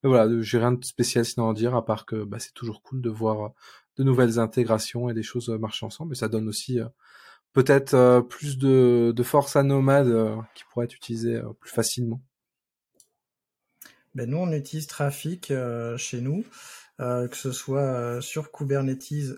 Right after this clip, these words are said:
Speaker 2: ou, euh, sur des, euh, serveurs avec du Docker Compose, par exemple. Euh, on envisage même de créer des stacks avec, euh, avec Portainer.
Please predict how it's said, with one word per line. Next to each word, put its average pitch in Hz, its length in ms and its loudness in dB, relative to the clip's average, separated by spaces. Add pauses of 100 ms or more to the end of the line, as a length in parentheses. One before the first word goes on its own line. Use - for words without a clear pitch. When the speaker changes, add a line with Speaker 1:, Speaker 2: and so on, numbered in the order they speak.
(160)
Speaker 2:
ou, 180 240 -4
euh, 120 340 -2
sur 127 300 -8
des, 117 220 -6
euh, 110 360 -10
serveurs 120 540 -6
avec 110 220 -10
du 113 100 -10
Docker 110 300 -12
Compose, 151 420 -8
par 113 180 -12
exemple. 113 380 -12 (680)
Euh, 117 340 -4
on 120 220 -2
envisage 120 420 -6
même 131 140 -6
de 120 120 -6
créer - 200 -10
des 113 140 -8
stacks 131 320 -8
avec, 110 320 -12
euh, 107 200 -8 (600)
avec - 200 -12
Portainer. 156 520 -4